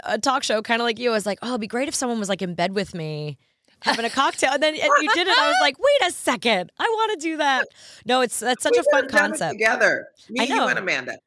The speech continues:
Speaker 1: Well, I need to, when you, when you bring it back, I wanna be your first guest back. I wanna be on the bed with
Speaker 2: I
Speaker 1: you.
Speaker 2: would love
Speaker 1: I wanna
Speaker 2: that.
Speaker 1: have a
Speaker 2: I would
Speaker 1: drink. And
Speaker 2: love that.
Speaker 1: I loved also, I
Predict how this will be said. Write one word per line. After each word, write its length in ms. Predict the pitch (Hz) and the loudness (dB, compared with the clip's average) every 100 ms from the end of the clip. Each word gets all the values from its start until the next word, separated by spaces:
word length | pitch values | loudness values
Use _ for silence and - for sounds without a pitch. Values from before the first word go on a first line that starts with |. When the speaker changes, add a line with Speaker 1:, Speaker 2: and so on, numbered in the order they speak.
| _ | _
Speaker 1:
Well, 80 | 185 | -2
I 80 | 240 | 0
need 140 | 277 | -2
to, 120 | 277 254 | -2 0
when 160 | 262 | 0
you, 80 | 269 | 0
when 160 | 262 269 | -2 -2
you 80 | |
bring 160 | 254 285 | -2 0
it 100 | 294 | 0
back, 220 | 269 220 | 2 2
I 100 | 202 | 0
wanna 140 | 214 214 | -2 -4
be 100 | 214 | -6
your 100 | 202 | -6
first 240 | - 196 - | -6 -6 -4
guest 220 | 175 - | -6 -2
back. 280 | 175 147 151 | -2 -2 -4
I 40 | |
wanna 160 | 175 175 | -6 -2
be 120 | 180 | -2
on 100 | 165 | -2
the 60 | 156 | 0
bed 220 | 165 147 | 0 0
with 120 | 143 | -4
Speaker 2:
I 40 | 185 | -4
Speaker 1:
you. 60 | |
Speaker 2:
would 100 | 190 | -4
love 540 | 127 120 120 127 127 123 | -4 -6 -4 -4 -4 -6
Speaker 1:
I 40 | |
wanna 160 | 175 170 | -6 -4
Speaker 2:
that. 100 | 170 | -2
Speaker 1:
have 140 | 170 | -2
a 20 | |
Speaker 2:
I 20 | 156 | -2
would 20 | |
Speaker 1:
drink. 300 | 170 165 170 | -4 -4 -6
And 80 | 165 | -10
Speaker 2:
love 80 | |
that. 280 | - - - | -14 -6 0
Speaker 1:
I 20 | 220 | 2
loved 260 | 277 294 | 2 2
also, 280 | 294 - 233 | 0 0 0
I 300 | 165 202 | 2 2